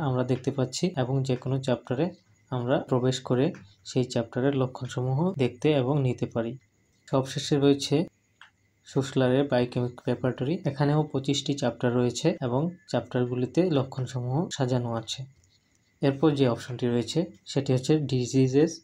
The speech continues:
বা রোগসমূহ। সমস্ত রেপার্টরিতে যত রোগ সম্পর্কে বর্ণনা আছে, সকল রোগ সম্পর্কে আমরা এই অপশন থেকে জেনে নিতে পারি। আমরা যে কোনো রোগ সম্পর্কে সার্চ করে ওই রোগ সম্পর্কে রেপার্টরিতে যত লক্ষণ আছে সেগুলো আমরা দেখে নিতে পারি।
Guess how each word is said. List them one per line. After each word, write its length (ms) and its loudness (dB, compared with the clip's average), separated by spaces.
বা 160 0
রোগসমূহ। 580 0
সমস্ত 440 -2
রেপার্টরিতে 720 -4
যত 280 -2
রোগ 240 2
সম্পর্কে 500 -4
বর্ণনা 480 -2
আছে, 240 -4
সকল 440 0
রোগ 220 0
সম্পর্কে 500 -6
আমরা 260 -2
এই 280 4
অপশন 340 -2
থেকে 260 -2
জেনে 320 0
নিতে 220 -6
পারি। 280 0
আমরা 260 0
যে 140 0
কোনো 220 0
রোগ 200 2
সম্পর্কে 440 -4
সার্চ 360 -2
করে 220 -2
ওই 100 6
রোগ 180 2
সম্পর্কে 460 -2
রেপার্টরিতে 580 -2
যত 200 -4
লক্ষণ 340 -2
আছে 200 -6
সেগুলো 360 0
আমরা 200 0
দেখে 240 -2
নিতে 220 -6
পারি। 240 -8